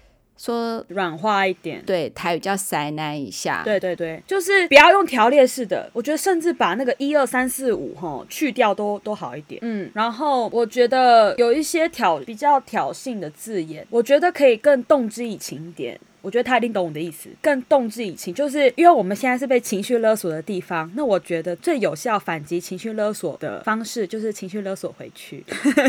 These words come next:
Speaker 2: <laughs> 对，我很难过，我很生气，也很难过。嗯。
Speaker 1: 我觉得，其实我觉得最底层的声音就是我很难过。
Speaker 2: 对啊，我觉得讲这个就好了，我就，就是
Speaker 1: 我觉得
Speaker 2: 你可以讲说“我真的很努力”。
Speaker 1: 对，我觉得这样子都好，就是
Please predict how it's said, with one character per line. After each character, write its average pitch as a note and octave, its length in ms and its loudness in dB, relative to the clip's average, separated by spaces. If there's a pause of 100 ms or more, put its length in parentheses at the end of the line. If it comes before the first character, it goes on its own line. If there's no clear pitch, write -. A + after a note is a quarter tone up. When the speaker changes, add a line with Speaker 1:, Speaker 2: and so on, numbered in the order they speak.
(120)
Speaker 2:
<laughs> E4+ 600 0
对， F3+ 280 2 (380)
我 A3 120 0
很 G#3 200 0
难 E3 240 -4
过， E3 600 0
我 F#3 120 -6
很 G3+ 180 -4
生 G3+ 340 -2
气， F#3+ 440 -6
也 F#3 120 -2
很 F3+ 160 -6
难 D3 360 -12
过。 E3+ 280 -4 (100)
嗯。 D3 260 -12 (320)
Speaker 1:
我 A3 160 2
觉 A#3 200 0
得， A#3+ 360 0
其 - 120 -8
实 C#4 380 -6
我 F#3+ 160 -6
觉 A3 140 -6
得 A3+ 80 -2
最 C4+ 180 -6
底 E3+ 240 -10
层 F3+ 160 -10
的 E3 100 -12
声 F3 160 -10
音 F3 140 -12
就 F3 180 -10
是 E3 380 -10 (240)
我 F#3+ 160 -10
很 F#3+ 260 -8
难 C3+ 300 -8 (220)
过。 E3 640 4
Speaker 2:
对 A#3+ 100 -2
啊， G3 500 -2 (120)
我 G#3 100 -6
觉 A#3+ 140 2
得 C#4 40 2
讲 A3 240 4
这 C4 80 -6
个 B3+ 80 2
就 A#3 220 2
好 D#3+ 240 -4
了， C#3 140 -10
我 G3+ 160 -8
就， A#3+ 220 -6
就 D4+ 140 -6
是 B3 120 -2
Speaker 1:
我 D4+ 80 4
觉 C#4 100 4
得 D4 80 4
Speaker 2:
你 A3+ 80 0
可 B3+ 140 2
以 D#4 100 2
讲 F#3+ 240 0
说 A3+ 100 -2
“我 G3 180 0
真 A#3+ 300 -2
的 A3 80 0
很 F3+ 440 -6
努 E3 240 -8
力”。 D#3+ 160 -8
Speaker 1:
对， D4 120 4
我 A#3+ 120 4
觉 A#3 160 2
得 A#3+ 80 4
这 A#3+ 120 -4
样 B3 160 0
子 F#3+ 140 -8
都 G3+ 240 -6
好， F3+ 240 -10
就 A#3+ 160 -8
是 A#3 80 -8